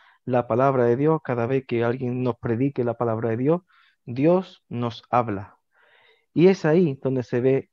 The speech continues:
ese amor interpersonal. Dios Padre, Jesús el Hijo y el Espíritu Santo, que aún en tiempo de San Agustín todavía no se había profundizado bien,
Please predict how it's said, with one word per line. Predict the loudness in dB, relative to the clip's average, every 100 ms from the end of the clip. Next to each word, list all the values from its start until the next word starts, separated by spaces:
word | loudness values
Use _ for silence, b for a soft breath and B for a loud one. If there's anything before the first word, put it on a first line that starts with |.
| _
ese | -4 -4 0
amor | 0 0 -2 -2
interpersonal. | -2 -2 2 0 0 -2 -2 -2 -2 -2 -4 -10 _ _ _ _ _ _ _ _ _ _ _
Dios | -6 4 4 2
Padre, | -2 0 2 0 -2 -6 _ _ _ _ _ _
Jesús | _ -10 -4 -6 -4
el | -6 -4
Hijo | -4 0 0 -2 _ _ _ _ _
y | 4
el | 6
Espíritu | 6 2 2 0
Santo, | -2 -2 0 0 -2 -4 0
que | 2
aún | 4 4 4 0 -6 _ _ _
en | -8 -4
tiempo | -4 0 0
de |
San | 0 -2
Agustín | -4 -4 -6 -4
todavía | -2 0 0
no | 0
se | 0
había | 0 0
profundizado | -2 -4 -4 -8 -6 -6 -2 0 0
bien, | -2 -4 -8